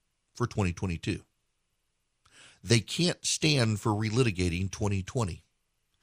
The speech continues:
because however much of an irregularity there was in the election, it wasn't stolen. They haven't been able to prove it was stolen. And they can't linger on the past.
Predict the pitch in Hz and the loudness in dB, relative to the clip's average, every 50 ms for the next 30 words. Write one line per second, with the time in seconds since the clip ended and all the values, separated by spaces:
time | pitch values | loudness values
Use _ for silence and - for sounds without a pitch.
0 | _ - - - _ _ _ 113 104 - 135 120 120 113 101 - - - - - | _ -20 -20 -20 _ _ _ -2 4 8 8 8 8 8 6 4 4 4 4 2
1 | - - - 104 117 120 180 233 208 175 139 120 113 123 135 120 78 - - - | 0 -2 2 6 8 10 10 10 10 8 6 8 8 8 8 8 6 4 4 4
2 | - - - - _ _ _ _ _ _ _ _ _ - 120 107 110 104 101 107 | 4 4 4 0 _ _ _ _ _ _ _ _ _ 0 0 2 4 4 6 6
3 | 110 98 95 95 101 107 104 101 90 87 80 85 85 92 98 90 - 82 80 80 | 4 4 2 2 2 4 4 2 2 0 0 0 0 0 0 0 -2 -4 -8 -6
4 | 76 85 98 101 - - 87 80 - - 117 120 - - - - - 113 98 85 | -4 -2 -4 -4 -4 -6 -6 -4 -2 -2 -2 -2 -4 -4 -4 -2 0 0 0 0
5 | 64 - - - - - - - _ _ - 98 101 95 117 117 131 113 113 110 | -2 -6 -12 -18 -20 -20 -20 -20 _ _ 0 2 4 6 6 4 4 2 2 2
6 | 107 104 80 - - - - - - 139 131 110 90 - - - - - - - | 2 2 0 0 -6 -8 -8 -4 -2 -2 0 0 -2 -4 -6 -8 -8 -8 -8 -8
7 | 76 - - - - 123 127 - _ _ _ _ _ _ _ _ _ _ _ _ | -10 -10 -10 -10 -12 -14 -14 -16 _ _ _ _ _ _ _ _ _ _ _ _
8 | _ _ _ _ _ _ _ _ _ _ _ _ _ _ _ _ _ - - - | _ _ _ _ _ _ _ _ _ _ _ _ _ _ _ _ _ -20 -20 -20
9 | _ _ _ _ _ _ _ _ _ _ _ _ _ _ _ _ _ _ _ _ | _ _ _ _ _ _ _ _ _ _ _ _ _ _ _ _ _ _ _ _
10 | _ _ _ _ _ _ _ _ _ - 110 110 110 107 107 - - - 147 - | _ _ _ _ _ _ _ _ _ 2 2 4 4 2 0 0 0 0 0 0
11 | - 120 117 131 127 117 107 110 107 101 92 - - 127 127 101 - - - - | 0 0 0 0 0 2 2 2 2 2 2 0 0 0 0 2 0 0 0 0
12 | - - - - - | 0 0 -2 -6 -8